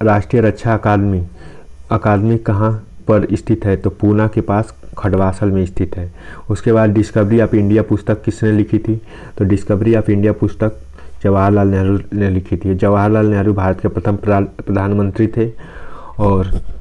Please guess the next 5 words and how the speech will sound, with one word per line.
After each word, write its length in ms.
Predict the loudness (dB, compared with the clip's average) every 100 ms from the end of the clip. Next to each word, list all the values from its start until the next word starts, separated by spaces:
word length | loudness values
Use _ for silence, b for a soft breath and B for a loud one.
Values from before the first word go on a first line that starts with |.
| -12 -18 -20 -20 -20 -20 -20 -14 -2
उन्नीस 380 | 2 4 2 2
सौ 280 | 2 2 0 -8 -16 -16 B B B -20 -20 -12 -2
उनतीस 440 | 0 2 0 0
में 280 | 0 2 0
स्वराज, 480 | -2 0 2 2